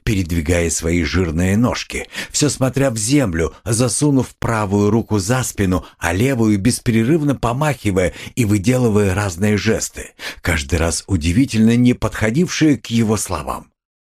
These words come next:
Раскольников вдруг заметил, что, бегая по комнате, он раза два точно как будто останавливался подле дверей на одно мгновение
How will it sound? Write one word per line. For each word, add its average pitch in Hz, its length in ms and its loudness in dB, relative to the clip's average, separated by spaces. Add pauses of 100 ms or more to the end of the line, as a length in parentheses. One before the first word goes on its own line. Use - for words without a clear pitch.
(320)
Раскольников 101 720 0
вдруг 87 340 -2
заметил, 107 460 0
что, - 220 -2
бегая 87 420 0
по 90 180 -4
комнате, 104 600 0 (180)
он 131 220 2
раза 131 320 0
два 110 320 0
точно 147 500 0
как 123 200 -2
будто 165 360 0 (140)
останавливался 147 1120 0
подле 92 400 0
дверей 123 540 -2 (240)
на 87 180 2
одно 85 380 0
мгновение 98 760 0